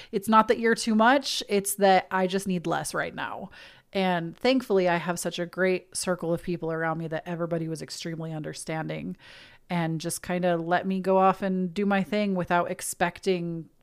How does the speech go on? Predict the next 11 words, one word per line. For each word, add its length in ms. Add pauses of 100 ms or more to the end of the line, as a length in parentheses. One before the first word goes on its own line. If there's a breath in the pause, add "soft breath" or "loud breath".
(100)
text 280
messages 600
or 400 (420 loud breath)
constant 420
communication 680
or 80
anything. 560
And 320
that 200
has 160
been, 340